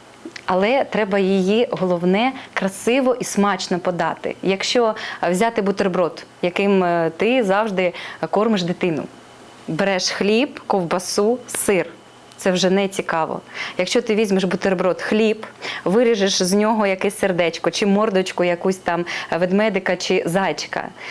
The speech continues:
е, ковбасу, покладеш, е, трикутничками сир і, е, помідорчик, посмішку, тобто дитині це буде цікаво їсти. Так само і ігри. Ми можемо брати старі ігри, ігри, які розвивають і фізичну,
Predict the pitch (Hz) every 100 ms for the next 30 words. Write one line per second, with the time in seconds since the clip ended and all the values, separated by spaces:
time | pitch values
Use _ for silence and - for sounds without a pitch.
0 | - - 185 247 262 220 226 - 180 160
1 | 151 - 190 214 208 262 - - 226 208
2 | 208 214 233 240 220 - 202 202 202 -
3 | 240 277 269 208 208 202 190 185 185 180
4 | 202 202 233 311 - - - 262 269 269
5 | 254 - 269 269 - - 226 233 202 302
6 | 370 - 220 233 233 233 220 180 175 160
7 | - - - - - - 233 - 302 330
8 | 320 233 233 220 214 170 165 - 202 233
9 | 202 202 202 214 190 170 - - 233 233
10 | 190 185 165 - 233 226 220 202 202 240
11 | 214 190 196 214 214 196 - - 208 208
12 | 180 - 214 202 - - 156